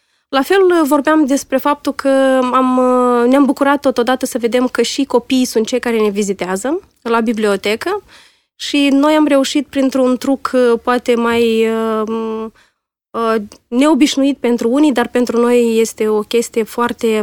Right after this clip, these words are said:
uh, firească. E vorba de achiziția, uh,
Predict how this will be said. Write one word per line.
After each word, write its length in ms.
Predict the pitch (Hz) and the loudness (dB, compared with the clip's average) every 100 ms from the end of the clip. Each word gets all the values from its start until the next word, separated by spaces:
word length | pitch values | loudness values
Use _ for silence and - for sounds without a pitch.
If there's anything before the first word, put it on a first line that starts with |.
| 208 214 | -2 -4
uh, 640 | 214 214 214 214 208 202 202 _ _ _ _ _ _ _ | -6 -4 -4 -4 -6 -8 -16 _ _ _ _ _ _ _
firească. 680 | - - 269 208 - 339 508 _ - _ _ _ - 285 | -8 0 2 2 -2 -6 -6 _ -20 _ _ _ -4 0
E 120 | 285 | 2
vorba 260 | 320 311 269 | 2 2 4
de 160 | 254 | 2
achiziția, 760 | 254 247 247 262 - 240 226 220 | 2 0 0 0 0 0 -2 -4
uh, 800 | - 208 208 202 202 202 196 208 | -4 -4 -2 -2 -2 -2 -4 -6